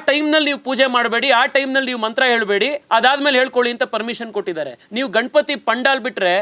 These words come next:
ಈ ಟೆರರಿಸ್ಟ್ಗಳನ್ನ, ಟಿಪ್ಪು ಸಂತತಿಯವರನ್ನ ಬಿಡಿಸಿ, ಬೆಂಕಿ ಹಚ್ಚಿಸಿ, ಕಲ್ಲೊಡಿಸ್ತಾ ಇದ್ದೀರಲ್ಲ. ಇದಕ್ಕಿಂತ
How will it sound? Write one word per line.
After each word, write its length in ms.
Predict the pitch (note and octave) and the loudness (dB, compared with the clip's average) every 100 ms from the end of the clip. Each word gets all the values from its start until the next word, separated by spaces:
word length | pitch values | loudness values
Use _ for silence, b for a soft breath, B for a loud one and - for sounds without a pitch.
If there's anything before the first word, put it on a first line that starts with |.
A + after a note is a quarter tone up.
| G3+ B | -4 B
ಈ 40 | B3+ - | -8 -2
ಟೆರರಿಸ್ಟ್ಗಳನ್ನ, 680 | A#3 C#4 C#4+ - A#3 A#3 B3 - | 0 2 0 -2 -4 0 -2 -4
ಟಿಪ್ಪು 260 | B3 D4 C#4 | -8 -6 -4
ಸಂತತಿಯವರನ್ನ 540 | B3+ B3 B3 A#3 A3+ F3+ | -4 -4 -4 -4 -4 -4
ಬಿಡಿಸಿ, 300 | F#3 A#3+ G#3+ D3+ D3+ _ b D3+ F3+ | -4 -4 -4 -4 -6 _ b -4 -2
ಬೆಂಕಿ 260 | C4 D4 C4+ | 0 0 0
ಹಚ್ಚಿಸಿ, 340 | C4 - B3+ B3 A#3 | 0 -6 -8 -6 -2
ಕಲ್ಲೊಡಿಸ್ತಾ 420 | C4+ C#4+ - A#3 | 0 0 0 -4
ಇದ್ದೀರಲ್ಲ. 300 | F#3 C#3+ A#2+ B2 _ _ _ _ _ _ _ _ _ _ _ _ _ _ _ _ _ _ _ _ _ _ _ _ _ _ _ _ _ _ _ _ - A3+ | -4 -6 -8 -20 _ _ _ _ _ _ _ _ _ _ _ _ _ _ _ _ _ _ _ _ _ _ _ _ _ _ _ _ _ _ _ _ -4 0
ಇದಕ್ಕಿಂತ 600 | D#4 D#4 - D4+ D4+ | 0 -2 -6 -4 0